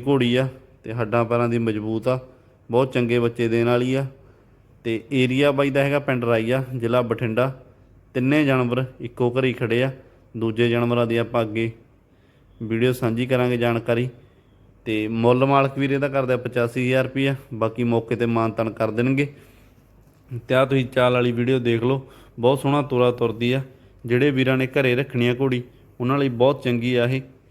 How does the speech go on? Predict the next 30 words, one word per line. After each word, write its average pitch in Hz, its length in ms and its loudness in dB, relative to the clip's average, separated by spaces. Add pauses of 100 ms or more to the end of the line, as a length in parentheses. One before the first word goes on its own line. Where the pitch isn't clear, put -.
(480)
ਚਾਲ 120 300 4
ਦੀ 127 100 0
ਵੀ 135 120 0
ਪਾਸ 135 320 2
ਆ, 143 100 0 (300)
ਚੰਗੇ 120 280 -2
ਬੱਚੇ 117 300 -2
ਦੇਣ 127 220 2
ਵਾਲੀ 131 240 2
ਆ, 135 100 -2 (440)
ਕੱਦ 120 200 0
ਕਾਠ 117 220 4
ਵੀ 127 160 -2
ਬਹੁਤ 135 240 0
ਸੋਹਣਾ, 139 300 0 (720)
ਤੇ 117 160 0
ਸ਼ੌਕੀਨ 123 380 2
ਵੀ 131 140 2
ਬਹੁਤ 131 260 2
ਆ 139 60 4
ਘੋੜੀ। 131 300 -2 (400)
ਤੇ 127 80 -4
ਬਾਕੀ 120 300 0
ਮਾਲਕ 131 340 2
ਵੀਰਾਂ 123 180 0
ਦਾ 127 100 2
ਸਕਰੀਨ 120 340 -2
'ਤੇ 120 120 -2
ਨੰਬਰ 117 260 0
ਚੱਲਦਾ, 113 420 0